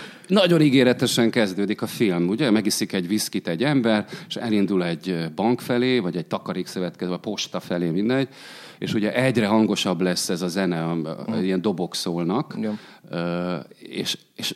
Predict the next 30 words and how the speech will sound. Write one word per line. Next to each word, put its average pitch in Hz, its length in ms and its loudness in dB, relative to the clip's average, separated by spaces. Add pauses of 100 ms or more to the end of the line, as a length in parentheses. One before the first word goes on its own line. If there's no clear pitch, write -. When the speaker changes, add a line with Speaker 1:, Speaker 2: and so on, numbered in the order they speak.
(160)
Speaker 1:
olyan 123 260 2
szomorú 101 360 2
voltam, 107 360 0
hogy 107 120 0
aztán 104 280 0
ott, - 260 -2
ö, 104 60 0
szóval, 101 260 -2 (200)
hogy 107 160 2
nem, 113 140 6
nem 104 320 2
folytatódik, 90 600 -4
rögtön 90 260 -2
megszakad 90 500 -4
ez 82 140 -6
a, 80 280 -6 (160)
ö, 80 40 -10 (540)
ez 85 120 -6
a 85 60 -2
rablás. 90 380 0 (360)
Kevés, 117 560 4 (100)
keveset 107 500 0
láttam 98 400 0
abból, 95 340 0
hogy 98 240 0
igen, 120 440 0 (440)
ö, 92 420 -2 (400)
marha 107 380 0
nagy, 95 380 0
ö, 92 260 -2